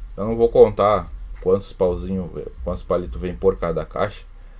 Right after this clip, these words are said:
mas eu peguei uma aqui aleatória e vou contar. Diz aqui que vem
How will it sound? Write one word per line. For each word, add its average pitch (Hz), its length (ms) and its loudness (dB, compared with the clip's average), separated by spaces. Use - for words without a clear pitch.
mas 90 200 -6
eu 92 140 0
peguei 90 400 -2
uma 92 200 -2
aqui 90 380 -8
aleatória 87 800 -4
e 92 60 -10
vou 95 240 2
contar. 101 380 -4
Diz 98 160 -8
aqui 95 140 -12
que - 140 -8
vem 101 320 -2